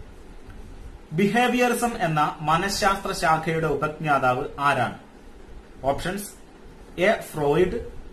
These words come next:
ബി, റൂസോ, സി, പെസ്റ്റലോസി, ഡി, ജെ ബി വാട്സൺ. ഉത്തരം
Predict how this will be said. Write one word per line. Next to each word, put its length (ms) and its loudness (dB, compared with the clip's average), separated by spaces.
ബി, 100 2
റൂസോ, 400 2
സി, 140 2
പെസ്റ്റലോസി, 680 -2
ഡി, 120 4
ജെ 100 2
ബി 160 2
വാട്സൺ. 320 0
ഉത്തരം 280 6